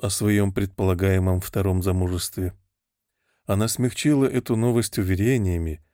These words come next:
что речь идет о далеком будущем, когда у Рэндольфа уже будет своя независимая жизнь. Мальчик нашел ее намерение весьма разумным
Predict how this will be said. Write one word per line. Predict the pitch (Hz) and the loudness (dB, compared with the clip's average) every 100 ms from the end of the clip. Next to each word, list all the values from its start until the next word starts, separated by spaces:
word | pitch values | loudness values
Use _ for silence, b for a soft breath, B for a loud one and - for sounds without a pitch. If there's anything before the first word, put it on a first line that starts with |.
| _ - | _ -16
что | - 104 92 | -4 0 2
речь | 98 127 - | 2 0 -2
идет | 107 123 127 107 | 0 2 2 0
о | 107 | 2
далеком | 107 98 127 156 - 135 | 0 2 0 0 -2 -2
будущем, | 113 131 117 - - 92 b b | -2 -2 -2 -2 -4 -4 b b
когда | 101 90 104 104 | -4 0 2 2
у | 120 104 | 2 2
Рэндольфа | 113 139 127 120 123 127 | 2 0 0 -2 0 0
уже | 107 98 113 117 | 0 2 0 0
будет | 104 101 | -2 -4
своя | - 92 90 92 123 117 98 b - | -4 -2 0 2 2 0 -4 b -4
независимая | 101 92 90 87 117 - 92 85 85 | 0 2 0 0 -2 -2 -2 -2 0
жизнь. | 87 92 82 78 _ _ _ _ _ _ _ _ | 0 0 -2 -8 _ _ _ _ _ _ _ _
Мальчик | 95 87 120 - 190 | -4 -2 -2 -4 -2
нашел | 180 165 139 156 160 | -2 0 2 4 4
ее | 123 131 | 2 2
намерение | 151 113 104 131 143 135 120 | 2 2 0 0 0 0 0
весьма | 95 98 113 127 | 0 0 0 0
разумным | 92 85 90 95 98 107 104 | 0 0 0 2 0 -2 -6